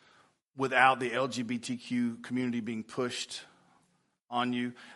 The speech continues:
But it's not just that. Listen, it's not just that. You gotta stop for a second. If we start looking at, "Oh, yeah, that," listen, in the church itself, we look at the, we look at the television, you go, "Oh," folks,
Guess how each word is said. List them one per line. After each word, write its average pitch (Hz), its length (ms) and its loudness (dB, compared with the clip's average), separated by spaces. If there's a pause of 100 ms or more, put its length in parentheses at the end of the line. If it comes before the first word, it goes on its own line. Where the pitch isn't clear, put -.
But 147 120 4
it's 147 180 0
not 220 200 4
just 156 200 -4
that. 156 240 4
Listen, 147 260 -2
it's 170 160 -2
not 202 200 2
just 131 200 -6
that. 107 180 -6
You 147 140 -2
gotta 196 160 6
stop 170 320 0
for 131 80 -6
a 110 60 -4
second. 107 280 -4
If 110 80 -6
we 143 120 2
start 143 180 2
looking 135 180 2
at, 120 80 0
"Oh, 147 200 4
yeah, 156 160 8
that," 160 200 2 (360)
listen, 139 260 0 (240)
in 190 200 4
the 147 100 2
church 180 420 -2
itself, 123 560 -2 (1800)
we 180 80 0
look 208 140 8
at 170 100 0
the, 135 140 0
we 160 100 2
look 208 100 6
at 151 40 -4
the 160 60 -6
television, 160 400 2
you 143 40 2
go, 165 60 6
"Oh," 185 240 6 (640)
folks, 226 320 -2